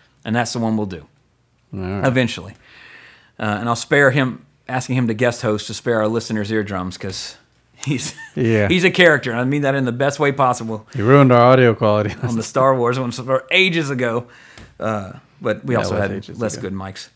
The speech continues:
Speaker 1: But,
Speaker 2: Yeah.
Speaker 1: uh,
Speaker 2: Smaller
Speaker 1: as,
Speaker 2: room.
Speaker 1: uh, running out Ben's email, uh, you also suggested I watch Deadly Prey, and my word, it's a lot of fun to watch, especially the hiding in a tree bit. Agree a hundred ten percent. Uh, I'm still, I need one more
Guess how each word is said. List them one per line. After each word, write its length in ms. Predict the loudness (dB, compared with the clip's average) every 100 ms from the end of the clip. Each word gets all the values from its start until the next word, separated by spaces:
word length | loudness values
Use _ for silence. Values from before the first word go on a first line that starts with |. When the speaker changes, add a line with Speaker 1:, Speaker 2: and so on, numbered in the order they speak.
| _
Speaker 1:
But, 120 | -6
Speaker 2:
Yeah. 60 | -4 -4
Speaker 1:
uh, 60 | -6 -12 _ _ _ _ _ _ _
Speaker 2:
Smaller 300 | -20 -4 0
Speaker 1:
as, 180 | 0 0
Speaker 2:
room. 100 | -2
Speaker 1:
uh, 260 | -2 -2 -6 -12 -4
running 200 | 0 0
out 120 | -2
Ben's 200 | -4 -2
email, 220 | -2 -2
uh, 280 | 0 2 0
you 180 | 0 -2
also 180 | -2 -2
suggested 400 | -4 -2 -2 0
I 40 |
watch 180 | 0 0
Deadly 220 | 0 -2
Prey, 320 | -2 -2 -2 -2
and 100 | -2
my 140 | -2
word, 260 | 2 2 2
it's 100 | -2
a 40 |
lot 140 | -4
of 40 | -2
fun 140 | -4
to 80 | -2
watch, 160 | -2 -4
especially 360 | -6 -6 -6
the 80 | -4
hiding 240 | -2 -2 -2
in 60 |
a 40 | -4
tree 220 | -4 -2
bit. 280 | 0 -2 -4 -20 -20 -20 _ _
Agree 220 | -2 0
a 20 |
hundred 220 | 0 -2 -4
ten 100 | -4
percent. 480 | -4 -6 -6 -12 -6
Uh, 200 | -4 -4
I'm 80 | -6
still, 520 | -2 -2 0 -4 -6
I 60 | -4
need 140 | -2
one 240 | 0 2 2
more 520 | 2 4 2 -2